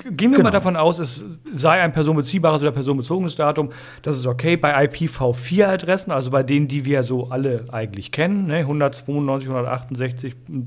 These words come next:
Speaker 1: Punkt eins Punkt eins oder irgend sowas, ähm, wenn wir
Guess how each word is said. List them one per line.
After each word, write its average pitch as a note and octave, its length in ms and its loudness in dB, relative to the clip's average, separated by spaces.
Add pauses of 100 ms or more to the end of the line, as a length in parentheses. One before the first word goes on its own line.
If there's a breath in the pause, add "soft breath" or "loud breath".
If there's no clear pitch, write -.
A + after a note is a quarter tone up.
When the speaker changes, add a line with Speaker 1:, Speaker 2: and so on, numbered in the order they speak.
(160)
Speaker 1:
Punkt B2 280 -4
eins B2 280 -4
Punkt A#2+ 180 -6
eins D#3 240 0
oder E3+ 140 0
irgend E3 220 -2
sowas, E3+ 320 0 (500 loud breath)
ähm, C#3+ 240 0
wenn D3 140 4
wir C3 320 2